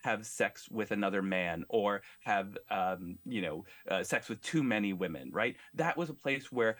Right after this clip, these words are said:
manly man could be seen having what we would see as homosexual experiences. Women were seen as so sort of pliable in their sexuality that anytime a group of women got together, well, they could end up having sex with each other because women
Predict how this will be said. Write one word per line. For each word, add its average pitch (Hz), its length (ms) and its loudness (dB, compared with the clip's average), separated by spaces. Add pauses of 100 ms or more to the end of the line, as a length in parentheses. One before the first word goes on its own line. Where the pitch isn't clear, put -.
manly 147 520 2
man 107 480 -2 (100)
could 120 180 -2
be 123 120 0
seen 127 280 0
having 107 440 0 (260)
what 110 180 0
we 117 140 2
would 87 180 -2
see 58 120 -4
as - 100 -8
homosexual - 500 -6
experiences. 123 540 -2 (420)
Women 170 640 2
were 151 200 2
seen 196 500 0
as 147 240 0
so 202 160 0
sort 196 160 -2
of 139 100 -4 (240)
pliable 123 840 2
in 95 100 0
their 95 120 -2
sexuality 101 640 0
that 147 140 2 (260)
anytime 165 400 2
a 120 40 0
group 120 220 -2
of 107 140 -2
women 110 220 2
got 98 180 2
together, 95 400 0
well, 208 220 2 (300)
they 180 120 4
could 170 140 2
end 127 160 4
up 110 80 0
having 90 280 0
sex - 260 -4
with 92 140 -8
each 82 160 -8
other 85 180 -2
because 120 300 -2 (320)
women 147 380 2